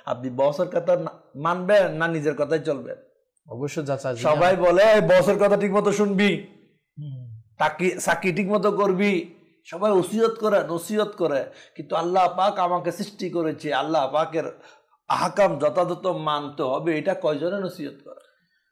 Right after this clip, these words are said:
Speaker 2: আল্লাহ।
Speaker 1: কয়জনে আমল করে? তা আল্লাহর ওলিগণ এভাবে মানুষকে এগুলা দেখিয়ে দেয়। এটা করো, ওটা থেকে নিজেকে বাঁচাও।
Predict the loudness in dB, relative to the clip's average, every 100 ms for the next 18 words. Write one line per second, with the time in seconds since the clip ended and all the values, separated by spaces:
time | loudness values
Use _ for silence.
0 | _ -10 -8 -8 -10 -2 0 0 -2 -2
1 | -4 -8 -14 -16 -18 -18 _ _ _ _
2 | _ _ -4 -2 2 0 0 -2 -2 2
3 | 2 2 0 0 2 0 0 -2 0 -2
4 | 2 2 2 2 -4 0 2 2 2 -6
5 | -8 -14 _ _ _ -10 -4 -2 -2 -4
6 | -4 -6 -10 -2 -2 -2 0 0 0 -4
7 | -2 0 0 -2 -4 -4 -6